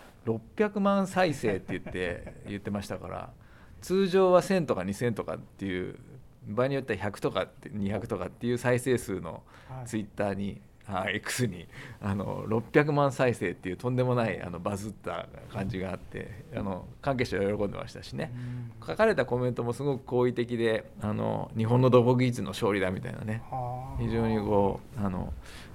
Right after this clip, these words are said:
Speaker 1: えー、肯定的なコメントが並んでたっていうね、話でしたけど、本当に、いや、嬉しいニュースでしたね。いよいよ、あの、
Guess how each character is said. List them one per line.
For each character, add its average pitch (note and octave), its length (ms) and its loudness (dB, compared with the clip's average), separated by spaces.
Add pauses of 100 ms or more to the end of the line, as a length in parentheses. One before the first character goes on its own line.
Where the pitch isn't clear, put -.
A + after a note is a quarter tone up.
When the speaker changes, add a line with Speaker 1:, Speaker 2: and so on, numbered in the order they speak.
Speaker 1:
え F#2+ 1400 -6
ー、 - 60 -8
肯 A#2 140 8
定 A2+ 160 6
的 G#2 200 2
な G2 140 2
コ G#2 100 -2
メ G2+ 120 6
ン F#2+ 80 2
ト G2+ 180 0
が F#2 240 0
並 F#2+ 240 2
ん - 20 -2
で F2 120 2
た F2 80 -4
っ - 20 -12
て - 220 -10
い - 20 -2
う G2+ 40 -2
ね、 A#2 260 0
話 - 280 -10
で - 120 -8
し - 80 -12
た F#2 100 -6
け - 80 -10
ど、 A2 80 -8
本 B2 120 -2
当 B2+ 100 6
に、 A#2 60 4
い - 120 -4
や、 A2 80 2
嬉 A2 240 4
し A#2+ 80 -2
い G2 60 2
ニ E2 60 -4
ュ - 20 -8
ー - 20 -10
ス - 60 -10
で F2+ 140 -6
し - 60 -6
た A#2+ 80 0
ね。 B2+ 160 2
い A#2 60 0
よ B2+ 180 8
い B2 60 8
よ、 A#2 300 10 (880)
あ G#2+ 120 4
の、 G2 320 4